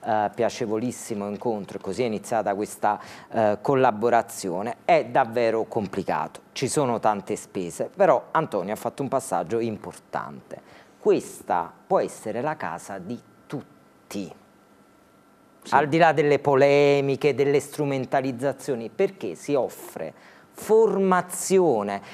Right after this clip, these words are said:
Speaker 1: e senza formazione, Antonio lo sa molto bene perché si occupa di aziende, di imprese,
Speaker 2: Sì.
Speaker 1: di professionisti, oggi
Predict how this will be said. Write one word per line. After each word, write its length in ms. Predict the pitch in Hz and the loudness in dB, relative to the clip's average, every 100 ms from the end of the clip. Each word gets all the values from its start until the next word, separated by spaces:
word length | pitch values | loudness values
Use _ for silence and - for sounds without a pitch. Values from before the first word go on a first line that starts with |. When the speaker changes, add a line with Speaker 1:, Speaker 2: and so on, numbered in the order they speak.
| - | -6
Speaker 1:
e 100 | 139 | -4
senza 440 | 127 196 220 170 135 | 0 0 2 2 0
formazione, 1080 | 151 156 151 127 - - 104 90 80 95 104 | 2 2 2 0 0 -4 -2 -2 -2 -2 0
Antonio 440 | 120 - 165 123 | 2 4 4 4
lo 80 | 107 | 2
sa 160 | - | 0
molto 340 | 104 131 139 135 | 0 -2 0 0
bene 300 | 110 120 110 | 2 2 0
perché 260 | 101 - 110 | -2 -2 -2
si 100 | 117 | 2
occupa 460 | 123 - 117 107 101 | 0 0 0 2 2
di 120 | 110 | 0
aziende, 640 | 107 101 117 117 113 107 | 0 0 0 0 0 -2
di 100 | 95 | -2
imprese, 680 | 117 104 107 110 107 90 95 - | -4 -4 -2 0 -2 -2 -4 -6
Speaker 2:
Sì. 200 | - 104 | -8 -2
Speaker 1:
di 160 | 135 156 | 0 0
professionisti, 840 | 127 - 117 - 110 87 67 - - | -2 -4 -8 -8 -10 -10 -14 -20 -8
oggi 520 | - 117 85 - 85 | -2 -2 -4 -12 -12